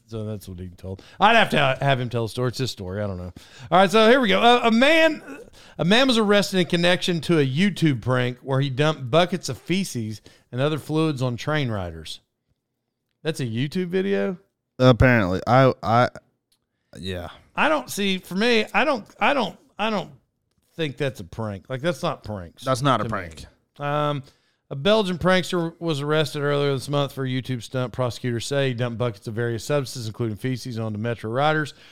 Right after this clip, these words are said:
Speaker 1: The person in question, identified by Politico as Yannicki, subsequently confessed. Um,
Speaker 2: Yeah, Nike.
Speaker 1: uh, a man in Belgium arrested earlier this month after filming himself dumping buckets of various substances.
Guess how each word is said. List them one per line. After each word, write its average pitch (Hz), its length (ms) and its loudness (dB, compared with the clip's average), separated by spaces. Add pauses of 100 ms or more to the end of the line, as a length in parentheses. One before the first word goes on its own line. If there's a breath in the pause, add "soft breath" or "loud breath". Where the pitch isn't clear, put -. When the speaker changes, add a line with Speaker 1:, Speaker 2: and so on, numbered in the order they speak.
(160 soft breath)
Speaker 1:
The - 40 -20
person 147 280 -2
in 131 60 -6
question, 160 380 0
identified 139 600 0
by 131 140 0
Politico 135 600 0
as 110 200 -4 (560)
Yannicki, 139 640 0 (800)
subsequently 147 680 -4 (240)
confessed. 160 600 0 (460)
Um, 117 760 -4 (180)
Speaker 2:
Yeah, 123 340 6
Nike. 143 520 2 (100)
Speaker 1:
uh, 127 380 -2
a 131 60 -6
man 160 200 0
in 147 40 -6
Belgium 151 380 0
arrested 139 360 -2
earlier 135 260 -2
this 123 140 -8
month 127 220 -4
after 120 220 -6
filming 131 260 -6
himself 120 320 -6
dumping 113 260 -6
buckets 107 340 -8
of 104 60 -10
various 104 260 -8
substances. 104 480 -10